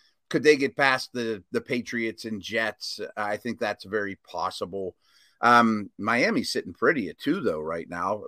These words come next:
Buffalo could certainly catch them. I don't, I think the, the South in the A F C is done. I mean, Tennessee doesn't have to do much to win this division. Probably win two more games and that's done.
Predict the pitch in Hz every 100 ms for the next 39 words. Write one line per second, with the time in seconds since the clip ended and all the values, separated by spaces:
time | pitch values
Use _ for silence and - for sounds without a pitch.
0 | - 120 - 113 - - - 127 113 98
1 | 85 76 - 117 - 104 104 110 _ _
2 | _ _ - 175 208 - 143 196 185 147
3 | 123 110 101 101 131 170 196 110 107 107
4 | 104 - 113 107 90 76 - 113 127 101
5 | 107 101 110 101 160 160 - 135 123 113
6 | 117 - 101 - 123 92 110 143 - -
7 | 104 101 101 92 - 85 120 98 - -
8 | 104 104 98 101 - 131 110 92 90 135
9 | 101 80 87 90 - - 101 151